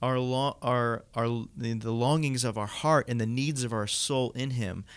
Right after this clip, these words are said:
but he's also given us the ability to choose. And so when he's given all of humanity the ability to choose, when we choose the wrong things, it's so destructive to us.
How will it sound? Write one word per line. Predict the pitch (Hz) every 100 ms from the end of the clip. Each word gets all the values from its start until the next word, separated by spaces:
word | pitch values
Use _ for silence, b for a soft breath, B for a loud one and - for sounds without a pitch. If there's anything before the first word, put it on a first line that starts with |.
| B -
but | 147
he's | 143
also | 135 135 123
given | 120 123
us | 123
the | 120
ability | 120 113 110
to | 101
choose. | - - 131 120 - - B B B -
And | 135
so | - 123
when | 120 123
he's | 135 127
given | 131 123 117
all | 113 127
of | 127
humanity | 123 113 123 120 110
the |
ability | 101 110 104
to | 98
choose, | - 147 120 113
when | 117
we | 113
choose | - 156 160
the | 117
wrong | 113 110 117
things, | - 147 131 104
it's | - -
so | 131 131
destructive | 117 - 123 113
to | - -
us. | 92 151 - -